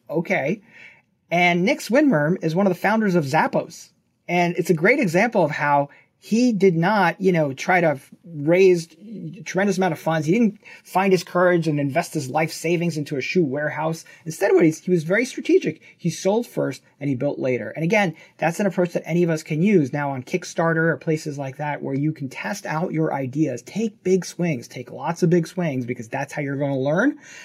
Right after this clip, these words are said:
but just don't put everything on the line. And if you are feeling hesitant because you don't have the courage, chances are you're not necessarily minimizing the risk involved. And that's a far better approach to success, is find ways of testing your ideas without putting everything on the line.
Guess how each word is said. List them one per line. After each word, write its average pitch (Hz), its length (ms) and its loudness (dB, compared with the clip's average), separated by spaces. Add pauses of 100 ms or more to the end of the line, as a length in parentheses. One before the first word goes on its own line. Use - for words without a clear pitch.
(140)
but - 160 -10
just 160 220 -4
don't 170 180 0
put 175 140 0
everything 156 320 -2
on 147 80 -2
the 143 80 -2
line. 135 360 -4
And 117 120 -8
if 127 160 -10
you 139 160 -4 (320)
are 143 120 -2
feeling 233 360 0
hesitant 196 520 0
because 135 220 -6
you 147 60 -4
don't 170 100 0
have 151 60 0
the 135 80 -4
courage, 190 480 2 (180)
chances 202 460 -2
are 185 320 2
you're 151 180 -2
not 156 220 -4
necessarily 165 520 -4
minimizing 143 720 -2
the 123 100 -6
risk 135 260 -8
involved. 147 500 -2
And - 160 -12
that's 151 160 -8
a 160 80 -6
far 143 380 -4
better 135 180 -4
approach 143 500 -4
to 127 100 -14
success, - 520 -10
is - 120 -20
find 156 520 -8
ways 143 360 -6 (200)
of - 120 -20
testing 165 420 -6
your 123 160 -4
ideas 110 380 -10
without 120 440 -12
putting 120 240 -8
everything 117 300 -12
on 107 100 -12
the 107 60 -12
line. 95 260 -18